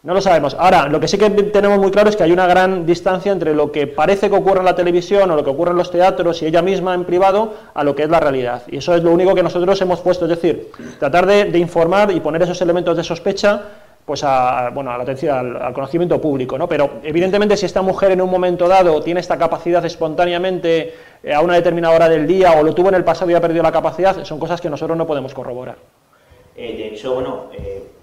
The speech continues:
Speaker 2: Comentabas una cosa que puede plantear una reflexión interesante, ya lo dejo, ¿no? Esta mujer nos dice esto a nosotros, que vamos a ir de prueba y demás, no acierta, tam-, es decir, damos a entender hasta cierto punto con nuestra experiencia, con nuestra experiencia que esta mujer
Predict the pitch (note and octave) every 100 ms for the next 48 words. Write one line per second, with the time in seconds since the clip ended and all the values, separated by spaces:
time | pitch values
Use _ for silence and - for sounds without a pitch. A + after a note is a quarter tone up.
0 | - A#2+ A2 A#2+ A#2+ B2 B2 B2 B2+ B2+
1 | B2 B2+ B2 B2 B2 B2 B2 A#2 A2+ G#2+
2 | G#2 A#2+ A#2+ A2+ G#2+ - G#2+ - - -
3 | _ _ _ - - A#2+ B2 A#2+ C#3+ D3
4 | A#2+ A#2+ A#2+ A#2+ - G#2+ B2+ D#3+ D#3+ D3+
5 | - - A2+ A2 A2+ C#3 C#3 C3 B2+ C3
6 | D#3 D3+ - - C#3+ D3 D3 C#3 - -
7 | - - _ _ _ _ A2 B2 - -
8 | A2 A2+ C#3 C#3 - C3+ B2+ B2+ C3 -
9 | - - C3 C3 C#3 C#3 C#3 B2+ B2 A#2+
10 | A2 G#2+ B2 C#3+ - C3 B2+ - B2 B2+
11 | B2+ A#2+ B2+ B2+ B2+ B2+ B2 - C3+ -
12 | - -